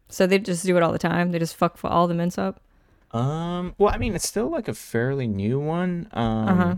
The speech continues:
Speaker 1: But, but, uh, what, guess what I'm asking is, do you know if they, they've done this to other launches before?
Speaker 2: I mean, it's very well possible if they've had other launches that they've
Speaker 1: Okay,
Speaker 2: done that.
Speaker 1: gotcha. So,
Speaker 2: So this
Speaker 1: so
Speaker 2: is all
Speaker 1: this is
Speaker 2: hearsay.
Speaker 1: just a
Speaker 2: This is just, like,
Speaker 1: theory. Yeah.
Speaker 2: speculation, yeah.
Speaker 1: Yeah.
Speaker 2: Um,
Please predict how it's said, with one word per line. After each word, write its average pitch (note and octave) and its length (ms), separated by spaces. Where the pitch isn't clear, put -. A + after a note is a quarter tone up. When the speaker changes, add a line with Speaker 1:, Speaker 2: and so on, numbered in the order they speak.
Speaker 1:
But, A3 180
but, A3+ 140
uh, A3 100
what, G#3+ 280
guess G#3 180
what G3+ 60
I'm F#3+ 100
asking F3+ 320
is, E3+ 160
do F#3+ 100
you F#3 80
know F3+ 240
if F3 140
they, E3+ 100
they've F3+ 180
done E3+ 220
this E3+ 200
to - 120
other E3 240
launches E3 400
before? F3 420
Speaker 2:
I - 20
mean, A#2+ 200
it's A2+ 160
very G2+ 280
well F#2 380
possible F2 580
if - 120
they've F2 160
had F2 200
other E2+ 260
launches F2 420
that E2+ 140
they've - 100
Speaker 1:
Okay, G3+ 220
Speaker 2:
done D#3 40
that. - 60
Speaker 1:
gotcha. F3 400
So, F#3+ 460
Speaker 2:
So - 80
this C3 100
Speaker 1:
so - 80
Speaker 2:
is F#3 80
all F#3 100
Speaker 1:
this - 160
is A3+ 140
Speaker 2:
hearsay. A3+ 60
Speaker 1:
just G#3+ 140
a G3+ 40
Speaker 2:
This F#3+ 80
is C3 40
just, C3 40
like, F#3+ 80
Speaker 1:
theory. F3 300
Yeah. F3 60
Speaker 2:
speculation, F2+ 640
yeah. E2+ 240
Speaker 1:
Yeah. G#2 420
Speaker 2:
Um, G2+ 240